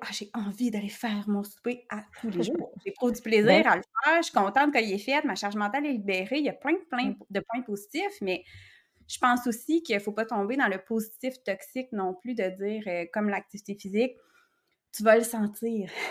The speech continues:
Speaker 1: <laughs> Tu vas le sentir. »
Speaker 2: Ouais.
Speaker 1: Moi, si je le sens, là, pour bouger, là, je bougerai pas ben, ben, là. <laughs>
Speaker 2: Non, non, ben, c'est ça, puis c'est la même chose pour moi, puis pourtant, c'est mon rôle, c'est mon travail, je suis là-dedans tout le temps.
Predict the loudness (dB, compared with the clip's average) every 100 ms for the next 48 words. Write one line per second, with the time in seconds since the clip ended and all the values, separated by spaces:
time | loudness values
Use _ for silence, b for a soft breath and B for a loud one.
0 | -6 -8 -8 0 2 4 4 6 4 2
1 | -2 -2 2 4 4 6 6 6 4 2
2 | 2 2 2 2 2 2 0 -2 b b
3 | -2 0 2 4 4 4 2 -2 -2 -2
4 | -2 2 8 10 10 10 8 6 6 4
5 | _ 0 4 4 6 2 4 6 6 8
6 | 4 4 0 2 4 4 4 2 0 -6
7 | -4 0 0 0 -6 _ _ -20 -20 _
8 | 2 6 6 6 6 4 0 -2 0 2
9 | 0 2 2 4 4 2 -2 -2 -2 -4
10 | -2 -4 -2 -4 -4